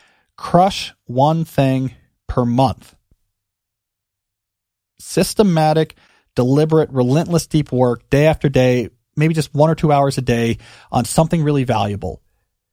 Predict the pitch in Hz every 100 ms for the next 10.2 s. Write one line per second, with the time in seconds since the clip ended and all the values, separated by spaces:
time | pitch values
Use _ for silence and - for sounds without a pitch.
0 | _ _ _ _ _ - 139 143 147 135
1 | 160 185 190 156 151 135 131 147 143 139
2 | 143 - 160 - 151 135 131 - 143 -
3 | 123 113 - 127 123 127 139 170 - -
4 | _ _ _ _ _ _ _ _ _ _
5 | _ _ _ 127 151 180 180 180 170 196
6 | 175 160 165 170 165 156 - 165 165 147
7 | - 156 - 156 139 180 175 - - -
8 | 165 180 196 180 156 156 165 - - _
9 | _ _ 135 127 139 180 180 160 143 127
10 | 110